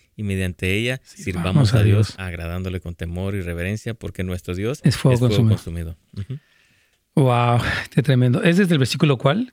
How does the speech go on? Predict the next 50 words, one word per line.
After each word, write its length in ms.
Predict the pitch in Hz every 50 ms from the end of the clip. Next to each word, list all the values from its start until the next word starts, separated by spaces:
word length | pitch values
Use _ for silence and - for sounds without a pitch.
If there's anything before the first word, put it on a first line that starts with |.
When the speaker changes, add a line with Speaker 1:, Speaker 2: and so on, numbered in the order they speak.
| _
Speaker 2:
dijo 220 | _ 135 - - 131
ella? 140 | 151 233 - - _ _ _ _ _ _ _ _
¿Doce 260 | - 131 143 139 -
qué? 60 | - 104
Speaker 1:
Hebreos 160 | 101 101 95
doce, 220 | 98 101 104 - - _ _ _ _ _
doce, 420 | - 110 113 123 - - 165 - -
versículo 400 | 101 98 98 - - 107 - 104
veintisiete 320 | 98 90 95 98 - -
al 40 | 92
veintiocho. 320 | 92 90 - - 87 - 135
Speaker 2:
Ah, 40 |
ok, 80 | 131 117
Speaker 1:
Está 100 | 127 110
Speaker 2:
perfecto. 300 | 117 107 120 113 - -
Speaker 1:
contando. 200 | - 90 - -
Speaker 2:
Hermanos, 300 | 139 143 175 185 190 165
este 120 | 196 - -
Speaker 1:
Quiero 60 | 170
Speaker 2:
versículo 260 | 156 135 147 156 160 165
es 40 |
Speaker 1:
entender. 100 | 160 143
Speaker 2:
glorioso. 420 | 131 120 123 127 123 - - 85 - _ _ _ _
<laughs> 160 | 180 - -
Voy 220 | - 208 - 214 196
a 20 |
explicarles. 500 | 165 156 151 123 - 135 120 110 104 - _ _ _ _
Speaker 1:
<laughs> 120 | 107 - - - - - _ - _ _ _ _ _
Speaker 2:
Eh, 340 | - 180 151 147 147 165 - - _ _ _ _ _ -
ahí 200 | 151 156 180 214
está 420 | - - 254 247 285 - - - _ _ _ _ _ -
hablando, 760 | 151 135 135 139 135 139 147 143 147 156 156 147 135 - -
eh, 260 | - 123 123 156 -
el 80 | 139 120
escritor 460 | 107 - - 107 - - 127 127 123 117
de 80 | 123
Hebreos, 300 | 113 117 117 127 135 - -
que 200 | - 113 - - _ _ _
se 300 | - - - 131 123 113
piensa 400 | - _ - 147 139 120 135 110
que 80 | 131
es 80 | 117 -
Pablo, 420 | - - 120 117 117 123 127 123
pero 180 | 113 123 107 113
hay 100 | 117 120
otras 380 | 120 113 - 123 113 101 - - _
versiones. 420 | - 104 - - 123 127 123 - -
Él, 180 | 151 135 127 -
él 220 | - 143 139 139 139
no 280 | 147 151 156 139 139